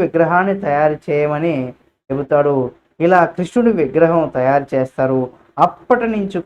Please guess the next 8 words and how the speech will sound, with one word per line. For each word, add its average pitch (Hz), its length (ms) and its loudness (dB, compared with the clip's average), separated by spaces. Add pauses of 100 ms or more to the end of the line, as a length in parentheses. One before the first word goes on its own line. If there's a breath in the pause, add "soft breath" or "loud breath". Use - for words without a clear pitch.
కూడా 170 240 2 (220)
ఆ - 20 6 (180)
చెక్క 151 260 -4 (140)
విగ్రహాన్నే 156 680 0 (560)
అక్కడ 147 180 -2 (140)
మనకు 131 180 -4 (220)
ఆలయంలో 151 560 2 (520)
ఉంచి 147 260 -4